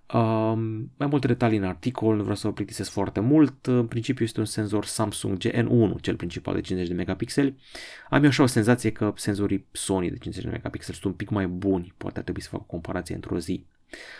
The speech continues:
Camera aduce L D A F, stabilizare optică, senzor spectral și flicker, are night mode, are mod de astrofotografie, astea le aveau și predecesorii, doar că acum sunt îmbunătățiți. Funcțiile speciale ale camerei includ Magic Eraser și Face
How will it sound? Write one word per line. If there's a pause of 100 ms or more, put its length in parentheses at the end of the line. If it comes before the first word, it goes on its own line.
(140)
Camera
aduce (360)
L
D (120)
A
F,
stabilizare
optică,
senzor
spectral
și
flicker, (320)
are
night
mode,
are
mod
de
astrofotografie, (440)
astea
le
aveau
și
predecesorii,
doar
că
acum
sunt (160)
îmbunătățiți. (460)
Funcțiile
speciale
ale
camerei (320)
includ
Magic
Eraser
și
Face